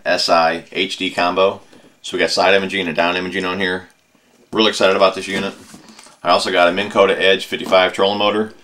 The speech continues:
I already installed that on the boat. I'm gonna be putting this on here in a couple of days. Uh, today's Monday, so probably by Wednesday I'll have this on. And then hopefully the next week or two I'll be on the water. So definitely look forward to that. I bought these, uh, couple bigger items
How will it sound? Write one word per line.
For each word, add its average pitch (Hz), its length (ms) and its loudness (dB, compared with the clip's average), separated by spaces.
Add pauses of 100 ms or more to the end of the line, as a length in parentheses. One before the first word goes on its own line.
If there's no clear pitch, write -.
(200)
I 82 60 -4
already 92 160 2
installed 92 300 2
that 92 100 4
on 87 100 0
the 82 60 -4
boat. 90 340 -2 (300)
I'm - 60 -14
gonna 92 180 -6 (180)
be 95 120 -8
putting - 220 -4
this 101 180 -2
on 98 160 2
here 101 100 -2
in 87 60 0
a - 40 -6
couple - 200 -2
of 85 60 0
days. 104 520 0
Uh, - 80 -10
today's 87 240 -4
Monday, 90 340 0
so - 120 -8
probably 95 240 0
by 82 140 2
Wednesday 87 440 -2
I'll 80 80 -4
have 87 160 2
this 87 160 -4
on. 85 240 -2
And 80 80 -12 (640)
then - 140 -8
hopefully 113 240 4
the 90 80 -4
next 92 180 -4
week 107 160 -6
or - 60 -12
two 90 160 -2
I'll 87 80 0
be 87 80 -2
on 82 100 0
the 82 60 -2
water. 80 320 0 (480)
So - 120 -20
definitely 101 360 0
look 90 100 -2
forward 95 200 4
to 87 80 -2
that. 95 300 2 (380)
I - 100 0
bought 98 220 4
these, 95 220 -2
uh, 82 160 2
couple 95 240 -2
bigger 90 280 2
items 98 540 0